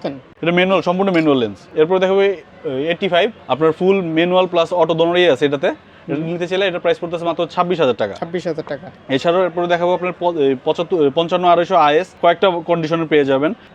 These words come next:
Speaker 2: সাড়ে সাত হাজার থেকে শুরু করে নয় হাজার টাকা পর্যন্ত কন্ডিশনের প্রোডাক্টগুলো পেয়ে যাবেন।
Speaker 1: কন্ডিশন ব্র্যান্ড,
Speaker 2: জি।
Speaker 1: এভারেজ প্রাইস।
Speaker 2: আমাদের প্রত্যেকটা লেন্সে কিন্তু আপনার দশ বছর সার্ভিস ওয়ারেন্টি রয়েছে।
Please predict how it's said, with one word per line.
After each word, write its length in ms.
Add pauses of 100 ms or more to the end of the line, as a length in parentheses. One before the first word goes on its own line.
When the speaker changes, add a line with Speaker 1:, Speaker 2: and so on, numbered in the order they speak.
Speaker 2:
সাড়ে 200
সাত 180
হাজার 160
থেকে 180
শুরু 260
করে 300 (340)
নয় 140
হাজার 160
টাকা 140
পর্যন্ত 200
কন্ডিশনের 340
প্রোডাক্টগুলো 360
পেয়ে 160
যাবেন। 140
Speaker 1:
কন্ডিশন 200
ব্র্যান্ড, 220
Speaker 2:
জি। 180
Speaker 1:
এভারেজ 320
প্রাইস। 420
Speaker 2:
আমাদের 240
প্রত্যেকটা 360
লেন্সে 260
কিন্তু 160
আপনার 160
দশ 140
বছর 220
সার্ভিস 280
ওয়ারেন্টি 320
রয়েছে। 280